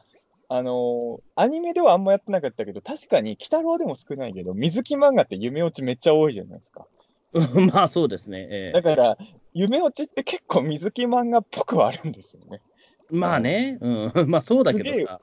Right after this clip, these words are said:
Speaker 1: すごい多いし、
Speaker 2: うん。
Speaker 1: それこそ水木しげる伝は夢落ちと妄想シーンが下巻多すぎだからね。<laughs> その、
Speaker 2: まあ、そうですね。もう、水木しげる伝っていうね、
Speaker 1: あの、
Speaker 2: タイトルがちょっと、<laughs>
Speaker 1: 電気漫画で
Speaker 2: ふさわしくないんじゃないかっていうぐらい、電気漫画じゃないからね、少なくとも。
Speaker 1: 電気漫画であんま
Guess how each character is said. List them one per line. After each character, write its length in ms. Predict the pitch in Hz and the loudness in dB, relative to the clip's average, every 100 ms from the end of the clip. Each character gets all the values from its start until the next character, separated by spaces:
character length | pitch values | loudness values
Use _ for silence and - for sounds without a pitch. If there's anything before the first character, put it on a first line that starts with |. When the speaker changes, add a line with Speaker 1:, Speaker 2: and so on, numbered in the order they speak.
| _ _ | _ _
Speaker 1:
す 180 | - 202 | -6 2
ご 160 | 240 285 | 4 6
い 80 | 156 | 6
多 160 | 156 | 4
い 40 | 139 | 0
し、 80 | |
Speaker 2:
う 20 | 123 | -4
ん。 20 | |
Speaker 1:
そ 120 | 208 | 0
れ 100 | 233 | 2
こ 80 | 254 | 2
そ 80 | 139 | 0
水 320 | 151 170 220 | -2 -2 -2
木 100 | 254 | -2
し 160 | - | -2
げ 140 | 233 233 | 2 2
る 100 | 220 | 4
伝 220 | 185 123 | 4 4
は 160 | 104 107 | 4 4
夢 300 | 135 180 208 | 0 0 0
落 180 | 185 | -2
ち 20 | - | 0
と 80 | |
妄 320 | 143 135 185 185 | 2 4 2 2
想 200 | 202 175 | 0 0
シ 160 | 196 | -2
ー 80 | 175 | -2
ン 20 | |
が 100 | 117 | -2
下 160 | 107 127 | -2 0
巻 220 | 175 151 | 4 4
多 160 | 127 151 | 2 -2
す 160 | - 147 | -6 -10
ぎ 140 | 135 | -8
だ 100 | 127 | -8
か 140 | - - | -10 -12
ら 100 | - | -16
ね。 60 | 95 | -18
<laughs> 40 | - | -12
そ 220 | - - | -12 -12
の、 60 | - | -6
Speaker 2:
ま 120 | 135 | -6
あ、 40 | 131 | -2
そ 140 | 156 | -4
う 40 | |
で 100 | 104 | -4
す 60 | 92 | -2
ね。 40 | |
も 160 | 120 117 | 0 0
う、 60 | 117 - 143 - | -2 -14 -20 -4
水 240 | 160 254 | 0 2
木 100 | 285 | 0
し 100 | - | -2
げ 120 | 254 | 0
る 80 | 294 | 0
伝 320 | 180 127 220 220 | 0 6 6 6
っ 20 | |
て 100 | 131 | 2
い 40 | |
う 80 | 120 | 0
ね、 80 | 123 | -2
Speaker 1:
あ 20 | |
の、 40 | 117 | -2
Speaker 2:
タ 120 | 185 | -4
イ 60 | 147 | -4
ト 100 | 110 | -4
ル 60 | |
が 120 | 104 | -6
ち 60 | 101 | -10
ょ 40 | |
っ 40 | 110 | -12
と、 360 | 95 95 87 - - - | -10 -10 -10 -12 -10 -4
<laughs> 240 | 190 156 - | -4 -6 -8
Speaker 1:
電 200 | 170 220 | -6 -4
気 140 | 226 | 0
漫 20 | 233 | 4
画 0 | |
で 0 | |
Speaker 2:
ふ 0 | |
さ 60 | |
わ 80 | 233 | 6
し 40 | 175 | 6
く 100 | 131 | 2
な 80 | |
い 40 | 254 | 2
ん 40 | |
じ 60 | 262 | 0
ゃ 40 | |
な 140 | 254 254 | 0 -2
い 40 | |
か 100 | 240 | -2
っ 40 | 233 | -4
て 120 | 208 | -4
い 40 | |
う 20 | 175 | -4
ぐ 60 | |
ら 80 | 127 | -2
い、 40 | |
電 160 | 131 262 | 2 2
気 100 | 302 | 4
漫 140 | 320 | 4
画 100 | 240 | 2
じ 60 | 120 | 0
ゃ 40 | |
な 60 | 113 | -4
い 60 | 107 | -6
か 80 | |
ら 40 | 85 | -10
ね、 120 | 117 | -12
少 100 | - | -10
な 80 | 110 | -12
く 80 | - | -10
と 80 | |
も。 120 | 92 - | -10 -10
Speaker 1:
電 80 | |
気 120 | 107 190 | -4 4
漫 120 | 277 | 6
画 60 | |
で 120 | 294 | 6
あ 20 | |
ん 40 | |
ま 80 | 127 | 6